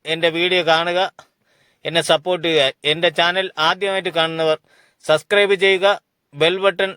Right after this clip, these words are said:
എനേബിൾ ചെയ്യുക, ലൈക്ക് ചെയ്യുക, ഷെയർ ചെയ്യുക, കമന്റ് ചെയ്യുക. അപ്പോൾ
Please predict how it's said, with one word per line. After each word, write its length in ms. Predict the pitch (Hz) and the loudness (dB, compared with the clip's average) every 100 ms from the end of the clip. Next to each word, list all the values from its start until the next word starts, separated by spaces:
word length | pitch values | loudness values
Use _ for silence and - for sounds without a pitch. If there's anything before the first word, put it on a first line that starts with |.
| - | -4
എനേബിൾ 260 | 160 175 175 165 | -2 0 -2 -2
ചെയ്യുക, 200 | 175 170 180 - _ - 143 | -2 2 0 0 _ -4 0
ലൈക്ക് 340 | 160 165 185 170 | 0 -2 -6 -4
ചെയ്യുക, 280 | 175 170 175 - | -4 -2 -2 0
ഷെയർ 260 | 156 160 165 | 0 2 0
ചെയ്യുക, 340 | 165 170 165 - - | 0 0 0 -2 -4
കമന്റ് 320 | 143 156 151 139 | -2 -2 -4 -4
ചെയ്യുക. 240 | 135 117 107 - _ _ _ _ _ _ _ _ - | -4 -2 -8 -10 _ _ _ _ _ _ _ _ -10
അപ്പോൾ 160 | 147 | 0